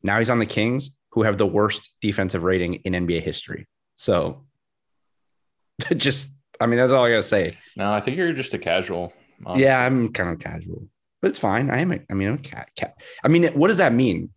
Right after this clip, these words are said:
Speaker 1: when they, like, I'm a casual fan? I'm kind of a casual fan because I'm less of a fan and more of an analyst <laughs> at this point in my life.
Speaker 2: I think it's, no, I think it's, like, a casual N B A, like,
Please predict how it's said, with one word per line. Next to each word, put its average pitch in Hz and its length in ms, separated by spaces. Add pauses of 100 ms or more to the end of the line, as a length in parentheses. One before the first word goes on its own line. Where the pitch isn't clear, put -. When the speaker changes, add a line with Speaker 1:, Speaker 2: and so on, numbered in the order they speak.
Speaker 1:
when 104 160
they, 104 140 (120)
like, 107 180
I'm 101 140
a 98 60
casual 98 380
fan? 120 460
I'm 175 220
kind - 220
of - 80
a - 20
casual 120 460
fan 127 400
because 104 280
I'm 95 300
less 107 220
of 117 80
a 95 40
fan 117 280
and 98 120
more 98 200
of 90 80
an 87 80
analyst 98 580 (480)
<laughs> - 400
at - 140
this 110 120
point 98 220
in 90 60
my 92 120
life. - 360 (200)
Speaker 2:
I 110 140
think 113 160
it's, 101 220
no, 92 160
I 85 60
think 95 120
it's, 87 80
like, 92 140
a - 40
casual 90 680
N 90 200
B 85 180
A, 80 400 (360)
like, 78 520